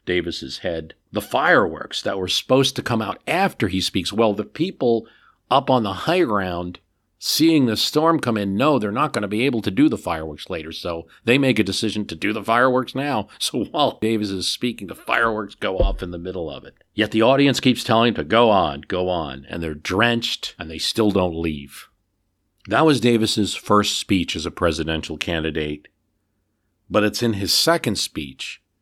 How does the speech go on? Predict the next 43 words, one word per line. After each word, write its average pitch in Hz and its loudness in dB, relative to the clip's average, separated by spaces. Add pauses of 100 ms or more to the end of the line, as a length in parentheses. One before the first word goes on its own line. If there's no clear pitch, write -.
where 92 0
he 85 -4
took - -2
a 82 -8
stand. - -8 (1300)
He 107 -6
speaks - 0
in 113 0
Sea 113 2
Girt, 95 2
New 82 -4
Jersey, 76 -8
the 69 -18
Jersey 76 -8
Shore. 76 -6 (160)
Why 90 -2
does 98 2
he 92 -4
do 87 -2
this? 92 -4 (260)
This 113 2
is 110 0
symbolic. 90 -2 (160)
This - -4
is - -2
close 92 2
to 90 -6
the 82 -8 (240)
home 78 -4
of 78 -10 (200)
Woodrow 80 0
Wilson. 87 0
Woodrow 80 -6
Wilson 80 -6 (160)
has 80 -6
died, 80 0 (440)
beloved, 80 -2
worshipped 80 -4
by 78 -6
Democrats 80 -6
at 78 -14
the - -12
time. 80 -10